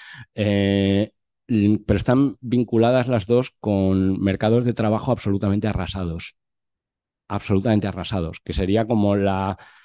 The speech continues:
consecuencia también de la, de esta onda larga, de crisis larga, eh, de la que hablaba yo al principio. Es de, eh, todas y cada una de las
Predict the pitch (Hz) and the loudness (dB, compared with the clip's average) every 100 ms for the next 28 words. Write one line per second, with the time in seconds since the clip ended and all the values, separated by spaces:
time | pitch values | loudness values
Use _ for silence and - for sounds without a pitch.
0 | _ 101 98 - 104 110 117 131 117 113 | _ -2 -2 -2 -4 0 0 0 -2 -2
1 | 151 _ _ _ _ _ _ 98 95 104 | -4 _ _ _ _ _ _ -6 -2 0
2 | 110 120 - 101 98 92 95 98 98 107 | 0 -2 -8 -8 -6 -4 -6 -6 -2 2
3 | 110 107 107 110 101 95 98 _ _ _ | 2 4 4 4 2 -2 -4 _ _ _
4 | 101 82 92 87 98 107 107 104 135 - | -14 -10 -10 -8 -4 -2 -2 -4 -6 -10
5 | _ _ _ _ - 90 90 92 92 92 | _ _ _ _ -12 -8 -6 -6 -6 -4
6 | 92 90 90 90 - 95 90 92 90 92 | -4 -2 -2 -4 -6 -4 -4 -2 0 2
7 | 98 95 95 95 90 92 156 160 104 95 | 4 4 4 2 0 -2 -2 -2 -2 -4
8 | 95 87 90 90 101 _ _ _ _ _ | -4 -4 -4 -4 -6 _ _ _ _ _
9 | _ - 127 143 - 123 110 101 104 110 | _ -4 -2 -2 -4 -2 0 2 2 2
10 | 113 104 98 92 87 | 0 0 -2 -4 -6